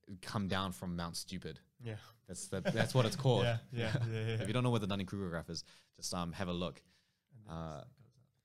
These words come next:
Speaker 1: yeah, yeah, yeah. <laughs> So the re-, so the reason I say that is that, okay, so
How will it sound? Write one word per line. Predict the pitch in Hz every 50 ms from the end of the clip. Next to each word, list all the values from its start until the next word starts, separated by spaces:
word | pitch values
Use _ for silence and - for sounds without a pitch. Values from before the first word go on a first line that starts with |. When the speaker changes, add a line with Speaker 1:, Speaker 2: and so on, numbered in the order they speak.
| _ _ -
Speaker 1:
yeah, | 90 90 80 71
yeah, | 78 82 82 80
yeah. | 80 80 80 73 69 - - -
<laughs> | 302 294 - - - - - - - - _ _ _ _ _ _ _ _ _
So | - - 113 101 95 95 95 92 92 92 92 90 87 82 - - _ _ _ _ _ _ _ _ _ _ _ _ _ _ - - _ -
the | 117 123 123
re-, | 139 156 139 113
so | 120 131 135
the | 120 120
reason | 123 156 165 170 170
I | 131
say | 110 - 139 143
that | 117 104 95
is | 92 92 87
that, | 92 95 90
okay, | 98 - 98 87
so | 78 - 101 95 80 69